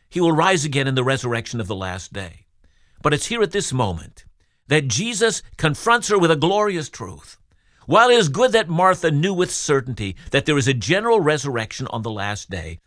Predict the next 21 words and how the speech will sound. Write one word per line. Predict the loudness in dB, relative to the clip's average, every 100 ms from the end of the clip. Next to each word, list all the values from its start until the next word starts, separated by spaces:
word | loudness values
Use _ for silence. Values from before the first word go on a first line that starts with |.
| _
Martha | 2 4 4 2
was | 0 -2
still | 0 0 0
not | 0 -2 -4
fully | -6 -4 -2 -6
comprehending | 0 2 2 -2 -2 -2 -2 -2 -4 -6 -8
the | -4 -4
identity | -2 -2 -2 -2 -2 -2 -8 -8 -8
of | -10
Jesus. | -10 -10 -10 -14 -18 -18 -20 -20 _ _ _ _ _
So | -4
Jesus | -2 -2 -4 -4
tells | 0 0 0 -4
her. | -6 -10 -20 _ _ _ _
He | -2
tells | 2 2 4
her | 4
that | 4 4
he's | 0 2
the | 2
resurrection. | 2 0 0 -2 -4 -4 -6